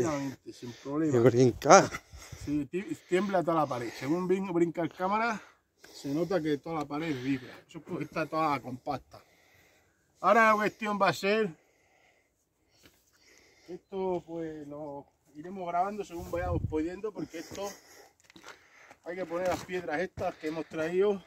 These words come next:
Speaker 1: igual que están aquellas.
Speaker 2: Sí, igual que aquellas de allí, del fondo.
Speaker 1: Exacto, igual que están aquellas, ¿ves?
Speaker 2: Igual que esta.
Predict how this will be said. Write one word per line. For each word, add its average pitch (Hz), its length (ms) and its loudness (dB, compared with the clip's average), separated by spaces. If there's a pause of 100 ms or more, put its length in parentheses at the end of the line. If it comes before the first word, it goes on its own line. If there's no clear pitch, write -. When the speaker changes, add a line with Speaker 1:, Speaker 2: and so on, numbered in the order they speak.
Speaker 1:
igual 147 300 -2
que 151 80 -8
están 151 280 -2
aquellas. 123 380 -4 (480)
Speaker 2:
Sí, - 140 4
igual 131 220 8
que 131 60 10
aquellas 135 340 10
de 123 60 8
allí, 135 280 6
del 135 200 -2
fondo. 143 340 4 (140)
Speaker 1:
Exacto, 117 560 0
igual 113 180 -2
que 107 80 -4
están 101 300 -6
aquellas, 101 320 -8
¿ves? - 120 2
Speaker 2:
Igual 110 160 0
que 110 100 -4
esta. - 300 -12